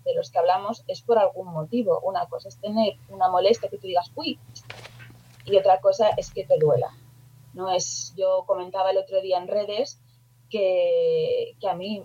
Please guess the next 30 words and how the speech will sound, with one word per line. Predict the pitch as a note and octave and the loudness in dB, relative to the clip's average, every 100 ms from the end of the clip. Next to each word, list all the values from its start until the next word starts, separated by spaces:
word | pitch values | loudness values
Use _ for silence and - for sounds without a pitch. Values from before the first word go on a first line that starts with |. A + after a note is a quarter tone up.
| - | -14
me, | F#3+ F3 E3+ E3 D#3+ D#3+ D#3+ D#3 C#3+ B2+ - | -14 -8 -4 -2 0 0 0 0 -2 -6 -18
me, | F#3 E3+ D#3+ D#3+ - - - | -12 -4 -2 -2 -6 -20 -12
una, | G3+ G#4 D5 | -6 -4 -4
porque | C#5+ - | -4 -2
decían | C5+ - G4+ G3 | -2 0 -2 -2
en | - | -2
F | - - | -2 0
F | F#3+ - C#4+ | 0 2 0
paciente, | F3+ - G#3 A#3 A#3 A3+ | 0 -4 -2 0 2 0
¿no? | A3+ B3 | 0 0
Que | - C4+ | 0 0
qué | A3 | 0
es | G#3+ A3+ | -2 -2
lo | A3 | -2
que, | G3+ _ - | -4 _ -4
lo | F#3+ | -2
que | F#3 | 0
más | F3+ F#3 | -2 -6
te | G#3 | -8
molesta | F3+ F3+ G3 - A3+ | -4 2 2 4 4
o, | F#3 E3+ E3 D#3+ D#3 - | 4 6 4 4 4 0
¿no? | F#3 G3 G#3+ | -6 -12 -10
Que | - | -4
te | F#3 | 0
haya | F#3 F3+ | 0 0
dicho | F#3 - | -4 -18
un | E3+ | -14
médico | F#3+ A#3 A#3 A3+ | -6 -6 -2 2
o | F3+ D#3+ | 2 2
tal. | - | -2